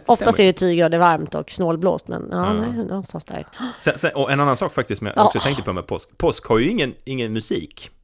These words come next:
Speaker 2: Det är lite taskigt, eller hur? Eller men
Speaker 1: Nej, det har det inte.
Speaker 2: Jul, hur jävla mycket musik som helst. Va? Du kan, du kan, hela jul, julen the movie kommer ha hur mycket filmmusik som helst.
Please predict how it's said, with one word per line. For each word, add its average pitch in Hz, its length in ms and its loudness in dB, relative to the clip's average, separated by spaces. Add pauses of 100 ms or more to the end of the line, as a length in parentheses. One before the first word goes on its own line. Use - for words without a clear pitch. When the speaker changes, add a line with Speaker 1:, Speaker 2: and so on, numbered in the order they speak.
(140)
Speaker 2:
Det - 60 -8
är 71 40 -6
lite 85 160 -8
taskigt, 127 420 -6
eller 113 100 -6
hur? 87 160 -4 (220)
Eller - 100 -2
men 247 100 0
Speaker 1:
Nej, 190 140 0
det 294 120 2 (100)
har 170 100 4
det 151 80 -4
inte. 156 160 -6
Speaker 2:
Jul, 160 360 4 (300)
hur 180 180 6
jävla 131 260 4
mycket 110 240 0
musik 92 280 -2
som 92 100 -8
helst. - 360 -6 (320)
Va? 95 160 -4 (300)
Du 110 100 -10
kan, 107 260 -6
du - 220 -14
kan, 113 180 -6 (160)
hela 117 360 2 (680)
jul, 143 440 4
julen 139 380 6
the 123 60 4
movie 107 340 4
kommer 98 200 -2
ha 95 120 0
hur 107 60 2
mycket 101 300 -2
filmmusik 92 420 -6
som 85 100 -14
helst. - 240 -10